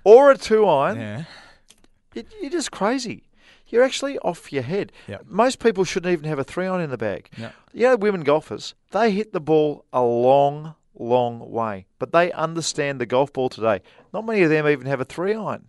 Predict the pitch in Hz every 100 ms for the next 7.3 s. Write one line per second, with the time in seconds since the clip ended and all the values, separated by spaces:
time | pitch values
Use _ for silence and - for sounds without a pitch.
0 | - 95 - _ _ - 190 - 247 226
1 | 208 185 190 165 160 170 160 - 139 -
2 | 156 185 190 127 120 143 - 131 135 131
3 | - 139 135 127 135 127 - 151 123 110
4 | 127 110 98 - 135 127 - - - -
5 | _ _ 175 143 - - - - _ _
6 | _ _ 143 - 190 202 160 _ - 165
7 | 185 208